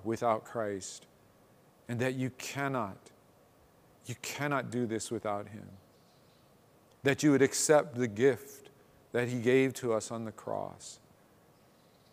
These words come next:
and that you would commit to living your life for him. And if you're one of these that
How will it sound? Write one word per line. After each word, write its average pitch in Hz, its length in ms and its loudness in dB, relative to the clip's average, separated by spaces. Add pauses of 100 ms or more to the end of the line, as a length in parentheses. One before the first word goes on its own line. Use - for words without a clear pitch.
and 127 140 -6
that 123 240 -6
you 123 100 -2
would 113 240 0 (400)
commit 123 520 -4
to - 140 -6
living 120 420 0
your 117 140 -4
life 98 420 -4 (920)
for 123 340 2
him. 101 220 -8 (2500)
And 127 240 0
if 151 200 -2
you're 170 180 10
one 151 200 6
of 147 140 2
these 147 360 0
that 117 240 6